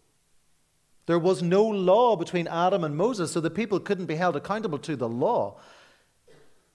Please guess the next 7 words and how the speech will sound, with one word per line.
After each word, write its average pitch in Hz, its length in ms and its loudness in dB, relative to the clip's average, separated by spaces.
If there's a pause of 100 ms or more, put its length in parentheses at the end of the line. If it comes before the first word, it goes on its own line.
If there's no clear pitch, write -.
(180)
But 170 160 -2
they 196 100 2
still 202 840 2 (720)
were 160 200 4
out 175 180 2
without 160 460 -2
excuse - 840 -10